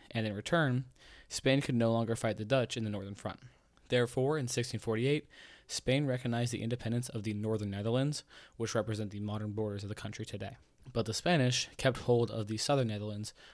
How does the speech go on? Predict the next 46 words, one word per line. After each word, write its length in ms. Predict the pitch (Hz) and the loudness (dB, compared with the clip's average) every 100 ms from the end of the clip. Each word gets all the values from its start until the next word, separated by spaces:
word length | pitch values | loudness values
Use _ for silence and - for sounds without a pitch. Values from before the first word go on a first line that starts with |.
| - | -10
which 180 | 120 - | -6 -2
eventually 440 | 113 139 131 113 | 0 2 2 -2
became 380 | 104 107 104 101 | -2 -6 -6 -6
Belgium 460 | 101 123 104 104 107 - | 0 0 0 -4 -10 -10
and 160 | 117 113 | -6 -4
Luxembourg. 440 | 120 - 98 95 - 127 | -2 -4 -8 -12 -10 -4
And 100 | 117 | 0
around 240 | 127 180 | 2 2
this 140 | 170 | 2
same 240 | - 127 123 | 2 2 2
time, 460 | 117 107 120 139 - - - - | 0 -2 -2 -4 -8 -20 -20 -16
something 580 | - 123 120 117 113 120 | -6 -4 -2 -4 -4 -2
crazy 380 | - 127 107 110 | 2 2 2 0
also 240 | 104 - | -4 -6
happened. 440 | 107 - 82 - - - - - - 127 | -8 -8 -12 -12 -16 -18 -16 -8 -4 0
It 20 | |
was 140 | 123 | 0
called 240 | - 165 151 | 4 2 4
Tulip 300 | 139 117 107 | 2 2 -2
Mania. 380 | 104 95 - - - - - - - - - | -6 -4 -2 -2 -4 -6 -10 -14 -14 -14 -6
The 80 | 120 | -4
tulip 340 | - 165 185 | 6 6 8
was 120 | 143 | 4
introduced 460 | 127 123 117 107 - | 2 2 0 0 2
to 60 | 113 | 0
the 60 | |
Netherlands 460 | 104 101 101 101 107 | 2 -2 -2 -4 -2
in 80 | 110 | -4
the 60 | |
fifteen 260 | - 110 113 | -2 -2 -2
hundreds, 380 | 104 98 - - | -4 -6 -10 -8
and 100 | 113 | -6
it 60 | 107 | -4
became 320 | 110 - 110 | -4 -2 -2
a 60 | |
label 340 | 104 127 139 151 | 2 2 4 2
of 60 | |
status 520 | - 117 110 107 - - - - | 2 0 0 -2 -6 -12 -20 -20
for 220 | - 117 | 0 2
its 120 | 101 | 2
beauty. 360 | 104 110 101 - 123 - - - - - - | 0 0 0 -6 -14 -18 -20 -20 -20 -6 4
As 180 | 123 | 4
the 60 | 135 | 4
tulip's 300 | - 156 190 | 2 2 4
popularity 380 | 160 147 135 120 | 2 4 2 2
grew, 340 | 104 110 131 | 0 0 0